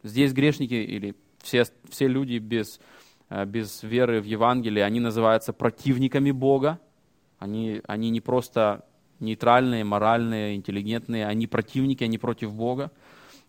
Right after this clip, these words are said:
И ярость огня их ждёт. И эта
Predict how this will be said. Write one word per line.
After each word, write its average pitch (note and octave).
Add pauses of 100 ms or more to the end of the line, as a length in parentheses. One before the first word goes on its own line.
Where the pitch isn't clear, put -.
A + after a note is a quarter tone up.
(120)
И B2+
ярость C3
огня B2+
их A#2
ждёт. A2 (880)
И G2+
эта G#2+